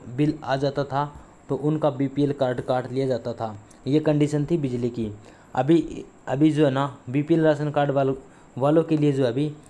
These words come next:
ये condition को भी ख़त्म कर दिया है। अब चाहे आपका कितना भी बिल क्यों ना आए,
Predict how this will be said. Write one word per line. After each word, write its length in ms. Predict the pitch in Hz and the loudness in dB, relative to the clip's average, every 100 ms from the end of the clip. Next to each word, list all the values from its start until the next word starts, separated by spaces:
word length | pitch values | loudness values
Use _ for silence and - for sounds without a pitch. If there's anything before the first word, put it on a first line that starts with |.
| - | -4
ये 120 | 131 | -2
condition 420 | 151 156 151 147 147 | 2 2 0 -2 0
को 140 | 151 | 2
भी 100 | 147 | 0
ख़त्म 260 | 143 143 139 | -2 -4 -2
कर 140 | 131 | -4
दिया 220 | 123 131 | 0 0
है। 140 | 135 135 | -2 -4
अब 140 | 135 127 | -8 -6
चाहे 240 | 139 131 | -4 -4
आपका 320 | 131 123 - 131 | -4 -8 -6 -6
कितना 340 | 135 131 135 | -6 -6 -4
भी 140 | 135 127 | -4 -2
बिल 200 | 123 123 | -2 -2
क्यों 180 | 123 123 | -4 -4
ना 100 | 123 | -2
आए, 180 | 135 | -2